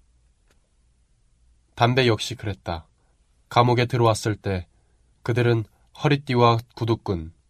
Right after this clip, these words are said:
넥타이, 그리고 내 호주머니 속에 있던 모든 것들, 특히 내 담배를 빼앗아갔다. 일단 독방으로 들어와서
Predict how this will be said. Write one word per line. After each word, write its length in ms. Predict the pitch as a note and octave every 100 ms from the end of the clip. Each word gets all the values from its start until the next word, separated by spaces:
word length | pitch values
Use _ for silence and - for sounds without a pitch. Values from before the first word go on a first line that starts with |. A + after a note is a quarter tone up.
| _
넥타이, 580 | G#2 G#2 - G#2+ G2+ G#2 _ _ _ _ _ _
그리고 320 | A#2+ A2 A2+
내 140 | A2+ A2+
호주머니 500 | - D3 D3+ C3 B2
속에 300 | - A#2 A2
있던 400 | - A2 G2 F#2+ _ _
모든 340 | A2+ A#2 A2+ G2+
것들, 400 | F#2 - E2 - _ _ _ _ _ _ _ _
특히 420 | C3 - B2+ A#2 - _
내 160 | A#2+ A#2+
담배를 460 | - A#2 A#2+ A#2+ A#2+
빼앗아갔다. 760 | C3+ B2 G#2 F2+ - D#2 - _ _ _ _ _ _ _ _ _ _ _
일단 360 | B2 B2 C#3 C3+
독방으로 500 | A#2 - C3 B2 B2
들어와서 580 | A#2 A2+ G2+ - F#2+